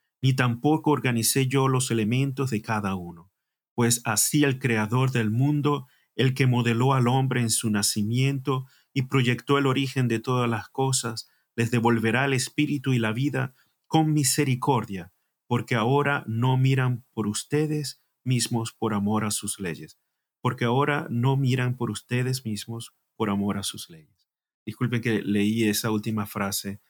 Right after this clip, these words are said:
Fíjense, prácticamente es el autor de la vida, el creador de todo,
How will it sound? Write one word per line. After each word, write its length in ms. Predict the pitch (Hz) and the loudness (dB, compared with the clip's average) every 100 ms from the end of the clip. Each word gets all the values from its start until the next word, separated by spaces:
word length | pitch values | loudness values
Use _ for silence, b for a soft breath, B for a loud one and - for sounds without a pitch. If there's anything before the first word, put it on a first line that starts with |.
| _ _ _ _ _ _ _ | _ _ _ _ _ _ _
Fíjense, 480 | 151 147 131 123 101 b b b - | 2 4 4 0 -4 b b b -4
prácticamente 1000 | 147 147 147 139 135 143 139 143 113 131 | 0 2 2 2 2 2 2 2 2 2
es 180 | 131 - | 0 0
el 140 | 127 | 0
autor 480 | 120 117 - 143 147 | 2 0 0 0 2
de 100 | 143 | 2
la 120 | 127 117 | 2 2
vida, 540 | 117 101 117 147 139 _ - | 0 0 -2 -6 -12 _ -4
el 200 | 120 117 | -2 -2
creador 680 | - 123 110 110 135 131 127 | -2 0 0 0 2 2 0
de 120 | 120 | -2
todo, 520 | 120 104 101 120 139 | 0 0 0 -4 -8